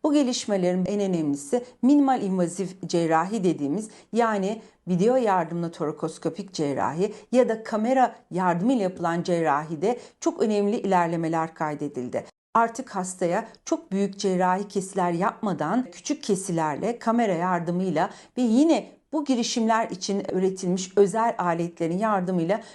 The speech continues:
güvenli bir şekilde cerrahi yapmak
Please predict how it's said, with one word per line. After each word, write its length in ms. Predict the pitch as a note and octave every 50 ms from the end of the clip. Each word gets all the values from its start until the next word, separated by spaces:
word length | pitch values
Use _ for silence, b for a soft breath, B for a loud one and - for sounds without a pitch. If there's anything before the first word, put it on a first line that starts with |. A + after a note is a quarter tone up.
| B _ -
güvenli 800 | E3 G3 G3+ F3+ F#3 F3 E3+ E3 D#3+ E3 E3 E3+ F#3+ A#3 C#4 C#4+ B B B B B -
bir 140 | F3+ F#3+ F3+
şekilde 580 | F#3 - G#3+ F#3 F#3+ - E3 D3 D3+ D#3 D#3 D#3
cerrahi 480 | G#3 G#3+ G#3 F#3+ F3+ E3 D#3 E3 F3
yapmak 440 | G3 G3 - - - F#3+ G#3 B3 -